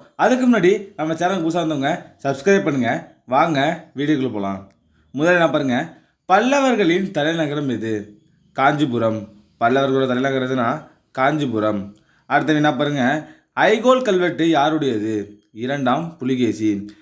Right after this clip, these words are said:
ஐகோல் கல்வெட்டு வந்து இரண்டாம் புலிகேசியோடது. அடுத்த வினா, தொடக்க கால பல்லவ அரசர்கள் யாரின் கீழ்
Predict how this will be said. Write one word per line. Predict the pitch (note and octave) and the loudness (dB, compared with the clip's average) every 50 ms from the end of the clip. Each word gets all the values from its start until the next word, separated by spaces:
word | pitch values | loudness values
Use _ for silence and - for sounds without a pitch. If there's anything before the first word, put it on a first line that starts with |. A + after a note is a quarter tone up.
| _ _ | _ _
ஐகோல் | - G#2+ A2+ A#2+ B2 B2+ C3+ C3 | -4 -2 0 0 2 2 0 0
கல்வெட்டு | A#2+ B2+ B2 B2 A#2+ A#2+ | 0 0 0 0 0 0
வந்து | A#2+ A#2+ A2+ A2 A2 B2+ D3+ D3 - - _ _ | -2 -2 0 0 0 -2 -2 -4 -10 -18 _ _
இரண்டாம் | - A#2 B2+ C#3+ D#3 D3+ C#3+ D3+ D#3+ - | -8 -4 -4 -2 0 0 0 0 0 -2
புலிகேசியோடது. | C3+ C#3 C#3+ C3+ C#3+ C#3 B2 B2 G#2+ G2 F#2+ F#2 G2 G#2 G2+ F#2+ F#2+ F#2+ - - _ _ _ _ _ _ _ | -2 -2 0 0 0 0 0 -2 -4 -4 -4 -4 -4 -2 -2 -4 -6 -10 -16 -20 _ _ _ _ _ _ _
அடுத்த | - C#3+ D#3 D3+ C3+ D3+ | -2 -2 0 0 2 0
வினா, | D3 C#3 C3 B2 C3 C#3 - - - _ _ _ _ _ _ | 2 2 2 0 0 -2 -6 -12 -20 _ _ _ _ _ _
தொடக்க | - G3 G#3+ A#3+ A#3 G#3 | 0 2 2 2 0 0
கால | G3 G#3 F#3+ G3+ A3 G#3+ F#3+ G3 G#3+ G#3+ - - - _ _ - | 0 2 4 4 4 4 2 2 0 -2 -4 -10 -20 _ _ -2
பல்லவ | F3+ F#3+ G#3+ A#3 B3+ B3 B3 | -2 0 0 0 2 2 2
அரசர்கள் | A#3 G#3+ G3+ - G3 E3 C#3 C3 D#3 F3+ G3 G3 - - | 2 2 2 0 -2 -4 -2 -2 -4 -4 -6 -8 -12 -12
யாரின் | - B2 C#3 D#3 F#3 A3 A3+ A3 A3 G#3 E3+ | -4 0 2 2 4 2 2 0 -2 -4 -6
கீழ் | - C3+ C#3 D#3+ F#3+ - - - | -4 -4 -4 -4 -4 -8 -12 -18